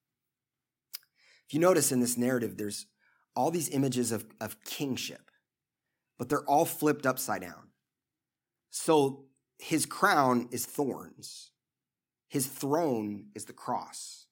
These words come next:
He has a right-hand man and a left-hand man, but they're two of Israel's zealots who are crucified on either side of him. Do you remember when James and John are arguing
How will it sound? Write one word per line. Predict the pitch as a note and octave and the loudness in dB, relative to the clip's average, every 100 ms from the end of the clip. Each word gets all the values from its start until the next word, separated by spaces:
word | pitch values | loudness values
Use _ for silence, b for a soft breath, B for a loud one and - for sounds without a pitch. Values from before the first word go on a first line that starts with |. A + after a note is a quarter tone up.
| _ _ _ _ _ _ _ _ - | _ _ _ _ _ _ _ _ 0
He | D#3 | 4
has | E3+ G#3+ - - _ _ | 6 6 4 -4 _ _
a | D#3 | 0
right-hand | B2+ D#3 F#3+ - - - - F3 D#3 C3 | 6 8 8 4 -18 -16 -4 0 2 2
man | C3+ D3+ C3+ A2 A2 | 2 2 2 0 -4
and | - A#2 | -4 -4
a | |
left-hand | A#2 C#3 D#3 - G2+ F2+ E2+ | 2 2 2 -4 -10 -12 -16
man, | D2+ - - - _ _ _ _ _ _ | -18 -18 -20 -20 _ _ _ _ _ _
but | C#3+ C3+ | -4 0
they're | C#3 | 0
two | C3 G#3 G3+ | 0 0 2
of | - | 0
Israel's | - C#3+ C3 C3 G#2 | 0 -2 0 -2 -2
zealots | G2 G#2 G#2+ - - - | -4 -6 -8 -14 -16 -16
who | - A2 | -14 -16
are | |
crucified | - C#3 B2+ B2 G#2 G#2+ | -12 -8 -6 -8 -6 -6
on | G#2 | -6
either | G#2 F#2+ | -8 -10
side | - G2 G2 | -12 -12 -12
of | |
him. | E2+ | -12
Do | G#2 | -2
you | E3 | 0
remember | F#3 D#3 B2+ | 2 0 -2
when | B2+ A2 | -4 -6
James | G#2+ A#2 A2+ | -4 -6 -6
and | G2 | -8
John | G#2 A#2 G#2+ F#2+ | -6 -4 -4 -6
are | F2+ | -10
arguing | G2 G2+ F#2 F#2 F2 | -10 -10 -12 -16 -16